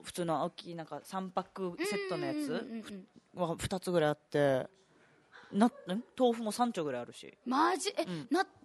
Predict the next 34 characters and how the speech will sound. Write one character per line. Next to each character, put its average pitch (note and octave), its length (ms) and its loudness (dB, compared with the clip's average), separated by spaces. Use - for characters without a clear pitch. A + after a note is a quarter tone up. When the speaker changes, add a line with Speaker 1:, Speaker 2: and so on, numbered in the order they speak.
Speaker 2:
え、 F#4+ 180 2
そ - 180 2
れ A4+ 120 10
を A4+ 100 6
さ、 A4 200 6
Speaker 1:
う - 20 -4
ん。 - 20 -4
Speaker 2:
ど F4+ 40 10
う A4+ 40 12
や B4+ 60 10
っ - 20 4
て - 60 -14
食 B3 160 2
べ G#3+ 80 -2
る F#3 80 -4
の？ G3 120 -4
納 - 40 -4
豆 F4 120 10
は C#4 180 10
そ - 160 4
の C#4 80 10
ま A#3+ 80 8
ま？ D4+ 120 4
ご C#4+ 120 8
飯 A4 100 10
に C4 160 8
混 A#3 100 6
ぜ A3 120 0
て A#3 120 0
と - 80 -18
か？ - 180 -10
Speaker 1:
い - 60 8
や、 G#4 160 12
納 B3 240 10